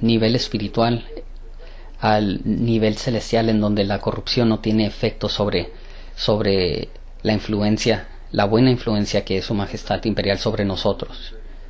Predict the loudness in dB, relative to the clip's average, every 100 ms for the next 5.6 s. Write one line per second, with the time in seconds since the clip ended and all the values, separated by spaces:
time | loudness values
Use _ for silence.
0 | -16 -16 -16 -16 -16 -16 -14 -14 -14 -14
1 | -14 -14 -14 -14 -14 -14 -14 -14 -16 -16
2 | -16 -16 -16 -10 0 4 4 4 2 2
3 | 4 4 2 -4 -10 -14 -14 -14 -14 -14
4 | -14 -14 -14 -14 -14 -2 2 4 6 6
5 | 4 2 0 0 -2 -8